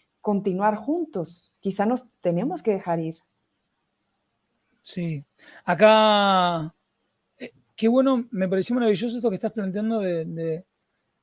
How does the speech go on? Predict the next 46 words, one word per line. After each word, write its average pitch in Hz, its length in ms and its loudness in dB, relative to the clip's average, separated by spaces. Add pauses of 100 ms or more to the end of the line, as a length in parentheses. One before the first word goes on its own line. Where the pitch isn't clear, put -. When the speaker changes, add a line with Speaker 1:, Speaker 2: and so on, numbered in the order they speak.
(160)
Speaker 2:
de 180 100 -4
que 160 80 4
a 170 40 8
veces 214 240 6
no 202 120 0
tiene 226 200 2
tanto 190 280 0
que 175 80 0
ver 190 180 2
con, 175 280 -2
con 156 260 -4
que 175 120 4
haya, 165 540 2 (1000)
me 180 200 2
haya 180 180 4
lastimado 175 760 2
o 165 500 6
lo 160 140 0
que 156 100 -4
fuera, 196 420 2
sino 185 360 -4
que 190 260 0 (1600)
si - 160 -12
no 196 100 -2
estamos 240 300 0
mirando 220 320 0
para 180 140 2
el 180 60 -2
mismo 208 220 -2
lado, 180 240 2
¿no? 196 180 -4
Lo 185 100 -4
que 165 100 -4
compartías, 170 580 0
esto - 180 -2
de, 175 300 2 (560)
a-, 156 420 2
de 156 120 2
amarse 220 360 4
también 202 280 4
es 220 100 4
mirar 196 260 4
hacia 214 180 0
el 180 40 -2
mismo 202 160 0
lugar. 208 340 4